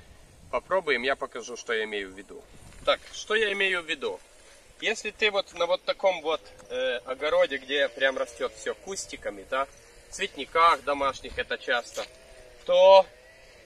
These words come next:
э, с мини-мотокультиватором с ручками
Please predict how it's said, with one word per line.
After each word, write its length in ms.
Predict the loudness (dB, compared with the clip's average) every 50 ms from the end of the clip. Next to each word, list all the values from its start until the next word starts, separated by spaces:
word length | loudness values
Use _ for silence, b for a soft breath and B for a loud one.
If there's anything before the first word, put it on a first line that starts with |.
| -12 -6
э, 400 | -2 0 0 2 2 2 0 -2
с 140 | -2 -6 -6
мини-мотокультиватором 1120 | -6 -2 -2 -2 -2 -2 0 0 0 -2 -2 -10 -6 -2 2 2 2 4 2 -2 -2 -2
с 100 | -4 -6
ручками 540 | -6 -6 -6 -8 -4 -6 -6 -6 -6 -16